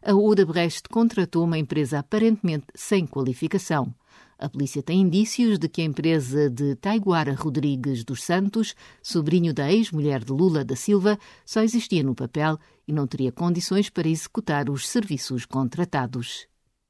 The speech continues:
As autoridades da República Democrática do Congo autorizaram hoje a saída do país do empresário congolês Moisés Katumbi,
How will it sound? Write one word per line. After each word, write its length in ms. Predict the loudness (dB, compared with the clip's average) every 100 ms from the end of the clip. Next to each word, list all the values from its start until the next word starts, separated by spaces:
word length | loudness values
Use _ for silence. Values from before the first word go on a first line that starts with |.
| _ _ _ _ _ _ _ _ _ _ _ _ _ _ _ _ _
As 120 | 0 2
autoridades 640 | 2 4 2 2 0 0
da 120 | 0
República 500 | 2 0 2 2 2
Democrática 640 | 2 0 0 0 0 -2
do 100 | -2
Congo 320 | 2 2 4 2
autorizaram 560 | 0 0 0 2 4
hoje 200 | 4 4
a 20 |
saída 400 | 0 2 4 4
do 100 | 2
país 360 | 0 2 2 2
do 100 | 0
empresário 640 | 0 -2 -4 -2 -2 -2
congolês 540 | 0 2 2 2 0 0
Moisés 520 | -2 -2 -2 -2 -2
Katumbi, 640 | -4 -2 2 4 4 2